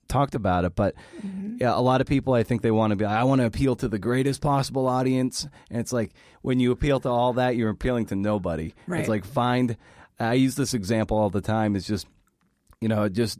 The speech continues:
Speaker 1: you don't talk about, you know, weightlifting. You talk about,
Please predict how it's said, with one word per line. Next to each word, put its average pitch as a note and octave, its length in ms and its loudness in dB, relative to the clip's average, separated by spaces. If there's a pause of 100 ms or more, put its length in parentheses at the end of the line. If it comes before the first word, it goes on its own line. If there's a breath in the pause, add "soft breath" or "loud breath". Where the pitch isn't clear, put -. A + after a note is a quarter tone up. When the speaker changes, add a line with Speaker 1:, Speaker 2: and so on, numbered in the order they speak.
(120)
Speaker 1:
you A#2+ 160 -2
don't A#2+ 200 2
talk B2 220 0
about, G#2 560 0 (220)
you A#2+ 80 0
know, G2+ 340 2 (180)
weightlifting. G2+ 840 0
You F#2+ 60 0
talk A2+ 200 0
about, G2+ 360 0